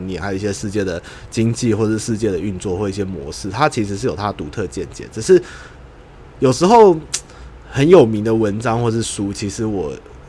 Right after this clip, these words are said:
看了不一定会看完，是因为他写的方式是用一种很炒作的方式，或者是一种很，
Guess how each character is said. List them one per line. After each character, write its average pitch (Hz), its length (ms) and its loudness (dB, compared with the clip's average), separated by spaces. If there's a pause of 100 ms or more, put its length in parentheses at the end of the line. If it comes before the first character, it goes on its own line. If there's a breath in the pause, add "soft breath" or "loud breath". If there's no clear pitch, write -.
(100)
看 151 220 2
了 107 100 -2
不 120 160 -2
一 104 60 0
定 107 120 -2
会 107 120 -4
看 92 320 -6
完， 62 180 -14
是 117 220 -4
因 117 160 0
为 120 140 0
他 110 360 -2 (560 loud breath)
写 - 280 -2
的 101 80 -2
方 120 220 0
式 123 180 -2
是 120 180 -4
用 110 160 -2
一 - 20 -6
种 92 140 -8
很 87 160 -8
炒 82 240 -8
作 87 220 -6
的 76 60 -6
方 80 220 -12
式， 92 120 -8
或 104 120 -4
者 104 80 -4
是 101 80 -6
一 92 40 -6
种 82 120 -8
很， 82 300 -8